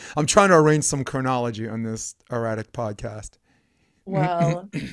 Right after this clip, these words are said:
Speaker 1: <clears throat>
Speaker 2: hilarious. Uh, it's not hilarious. It's a funny story, but I played soccer growing up my whole life. All of a sudden, I shoot up to what, I don't know. I was tall. And, um, you know, going into high school, my parents were like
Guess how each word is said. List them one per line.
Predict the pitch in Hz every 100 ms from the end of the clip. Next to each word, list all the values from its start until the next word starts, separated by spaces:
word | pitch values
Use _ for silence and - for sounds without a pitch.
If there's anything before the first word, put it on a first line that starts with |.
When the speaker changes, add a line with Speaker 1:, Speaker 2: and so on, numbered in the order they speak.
| -
Speaker 1:
<clears throat> | - - -
Speaker 2:
hilarious. | 208 202 208 220 208 156 165 175 - - - -
Uh, | 165 160 156 -
it's | -
not | 156 139
hilarious. | - - - - - -
It's | 170 165
a | 165
funny | 156 - 165
story, | - - -
but | 165 208 _ -
I | 190
played | 190 208 -
soccer | 170 165 165
growing | 165 156 151
up | 151 -
my | 160
whole | 165 175
life. | 160 151 160 _ _ _ _
All | 170 180
of | 185
a |
sudden, | 185 165 160 160 165 -
I | 151
shoot | 156 - 190
up | 175 160 -
to | 165 143 139 - -
what, | 151 147 139 - _ _ _ -
I | 147
don't | 127 107
know. | 85 82 _ -
I | 143
was | 147
tall. | - - 202 _ _ _ _ _ _ -
And, | 170 160 160 156 151 151 156 - _ _ _ _ _ _ -
um, | 165 156 143 147
you | 175
know, | 160
going | 165 175
into | 180
high | 175 185 277
school, | - 180 151
my | 175 175
parents | 190 180 185
were | 180
like | 170 165 160 147 -